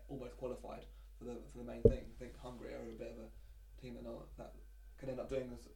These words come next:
doing something, uh, special. But I, I don't, I don't think they'll qualify, but I reckon they'll do better than Germany. I c-, I could see Germany losing all their games to be honest.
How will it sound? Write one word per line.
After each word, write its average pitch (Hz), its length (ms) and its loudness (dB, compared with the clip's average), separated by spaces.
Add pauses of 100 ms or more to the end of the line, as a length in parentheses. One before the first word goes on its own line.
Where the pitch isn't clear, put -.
(100)
doing 131 200 -4
something, 123 360 -2
uh, 120 160 4
special. - 360 -6 (340)
But - 300 -4
I, - 20 2
I 110 60 2
don't, 143 200 6
I - 40 10
don't 139 100 6
think - 100 -2
they'll 117 140 -2
qualify, - 400 -2
but - 100 -2
I - 60 -2
reckon - 220 -6
they'll - 180 -6 (340)
do 123 80 0
better 127 200 2
than 117 80 -4
Germany. 120 360 0
I - 100 -6
c-, - 80 -4
I - 60 2
could - 120 -6
see 139 100 2
Germany 127 300 2
losing 120 340 0
all 120 160 -6
their 117 100 -2
games 113 300 -6
to 110 80 -10
be 120 80 -8
honest. 120 240 -8